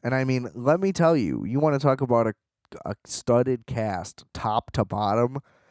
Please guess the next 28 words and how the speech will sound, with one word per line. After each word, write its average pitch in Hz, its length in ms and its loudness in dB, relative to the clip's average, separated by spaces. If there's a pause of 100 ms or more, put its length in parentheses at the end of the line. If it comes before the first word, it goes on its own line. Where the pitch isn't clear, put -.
(240)
It's 120 140 -6
like 113 240 0
every 131 440 2
little 113 380 4
part 117 420 2
in 104 120 -10
this 98 200 -8
movie 85 340 -4
is 85 80 -8
played 92 260 -4
by 90 120 -4
somebody 87 480 -8
who 92 160 -2
you 90 500 -4
at 95 160 -2
least 131 340 0
would 113 160 2
recognize, 101 1000 -4 (540)
you 82 140 -12
know? 78 300 -6 (1400)
Which 120 220 2
is 117 140 2
usually, 131 380 4
like, 98 380 -2 (580)
huge, 170 760 2
but, 90 300 -4
uh, 76 320 -8 (1160)
no. - 340 -16